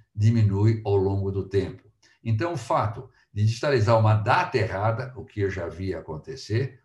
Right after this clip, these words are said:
pode dar um resultado do O C T não muito apropriado. Um outro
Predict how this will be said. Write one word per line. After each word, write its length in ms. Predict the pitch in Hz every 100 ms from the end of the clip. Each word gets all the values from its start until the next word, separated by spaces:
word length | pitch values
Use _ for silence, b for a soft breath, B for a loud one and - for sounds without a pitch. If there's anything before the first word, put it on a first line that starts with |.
| _
pode 300 | - 110 113
dar 460 | 104 92 98 110 -
um 60 | 98
resultado 680 | 107 101 87 - 90 95
do 160 | 87 95
O 60 | 95
C 220 | - -
T 480 | - 90 98 104 _ _
não 320 | 90 90 92
muito 240 | 92 90 -
apropriado. 680 | - 87 - 87 76 - - _ _ _ b b b b
Um 100 | 104
outro 440 | 151 170 127 -